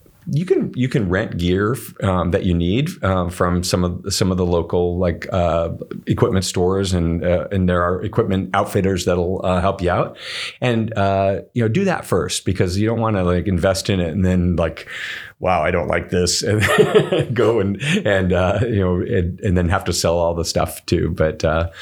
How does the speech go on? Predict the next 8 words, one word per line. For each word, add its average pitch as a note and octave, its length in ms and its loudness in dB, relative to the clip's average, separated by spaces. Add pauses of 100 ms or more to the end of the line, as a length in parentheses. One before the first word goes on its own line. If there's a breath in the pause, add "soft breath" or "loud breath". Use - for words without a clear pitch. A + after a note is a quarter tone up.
(320 loud breath)
and A#2 100 0
then C#3+ 140 2
I C3+ 80 2
would, B2+ 280 -4
uh, G2 380 0 (140)
select D#3+ 560 -2
a, A#2 360 0
a, F#2+ 400 0